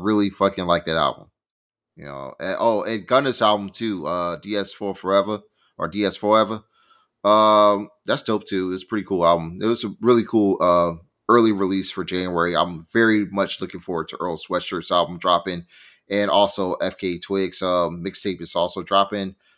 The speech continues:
I believe, either this weekend or next. So, um, I'm just, you know, it's, it's already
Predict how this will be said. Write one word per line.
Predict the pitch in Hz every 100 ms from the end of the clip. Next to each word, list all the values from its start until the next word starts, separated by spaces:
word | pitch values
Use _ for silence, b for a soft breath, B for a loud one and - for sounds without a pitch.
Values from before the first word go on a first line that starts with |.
| -
I | 90
believe, | 90 90 127 131
either | 139 135
this | 107 123 -
weekend | 135 143 127
or | 87
next. | 107 160 - - - _ _ _
So, | - 120 113 101 90 - _
um, | 87 95 90
I'm | 95 92
just, | 85 101 85
you | 101
know, | 95
it's, | 110 -
it's | 117 117
already | 110 107 101 92